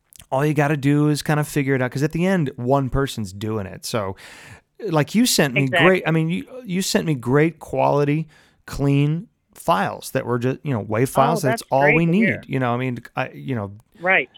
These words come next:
Speaker 1: I'm not s-, I mean, I even had drummer sessions on this project, and, you know, he does Pro Tools. I do Lo-
Speaker 2: Remotely?
Speaker 1: Oh, yeah. <laughs> Yeah. So I would
Speaker 2: Wow,
Speaker 1: send him,
Speaker 2: cool.
Speaker 1: you know, a two mix, and he would write,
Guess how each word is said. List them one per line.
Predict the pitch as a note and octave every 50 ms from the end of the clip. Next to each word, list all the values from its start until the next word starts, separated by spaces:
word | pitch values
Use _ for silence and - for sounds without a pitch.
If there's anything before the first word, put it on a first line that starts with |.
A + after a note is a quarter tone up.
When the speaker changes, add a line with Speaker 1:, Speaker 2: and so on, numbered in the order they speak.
| - _ -
Speaker 1:
I'm | B2 A#2
not | B2 C3 - - -
s-, | - - - - -
I | C3+
mean, | C3+ C3+ C3+
I | C3 D3+ F3
even | E3 B2+ B2+ B2 A2+ - _ _ -
had | - - - C3 B2 B2 A2+ - - - - B2+ A2+ A2
drummer | G#2+ A2+ A#2+ B2 C3+ D3+ C#3 A2+ G2+ F#2+ _ -
sessions | - - B2+ G#2+ - - - F#2+ F#2+ F#2+ - - - _ _ _ - B2 - -
on | A#2 A#2 A2+
this | G#2 G2+ -
project, | - - - A2+ G2 G2 G2+ A2+ G2 - - -
and, | - A#2 G#2+ G2+ G2 G2 F#2+ G2
you | A#2 A#2
know, | G#2 F#2
he | F#2+ A#2 B2
does | A#2+ A#2+ G#2+ G#2
Pro | - - C3 B2+ B2
Tools. | - - C3 B2 B2 B2 A#2+ -
I | - A2+ A2+
do | - G#3
Lo- |
Speaker 2:
Remotely? | A3 G3+ F#3+ A#3 B3+ C4+ E4 G4 F#4+ _ _ _ _ _ -
Speaker 1:
Oh, | - F#3+
yeah. | G3 F3+ G3 A#3 A3 F#3+
<laughs> | - - A3+ - - - - -
Yeah. | A3 F#3 - - A3+ D#3 - - D3+ D#3+ F3 E3 D#3 D3
So | - - F3+ D#3
I | D3 C#3+ D3
would | D3+ D3+
Speaker 2:
Wow, | -
Speaker 1:
send | - E3+ D#3+ D3+ D3
him, | D3 D3 D3 D3
Speaker 2:
cool. | D3
Speaker 1:
you | D3 C#3+
know, | C#3 C3 B2+
a | B2
two | - D3+ D3 C#3+
mix, | C#3+ C#3 C#3+ - - -
and | C3 A#2+
he | A#2+ C3
would | B2+ B2 A#2
write, | B2 B2 A#2+ A#2+ B2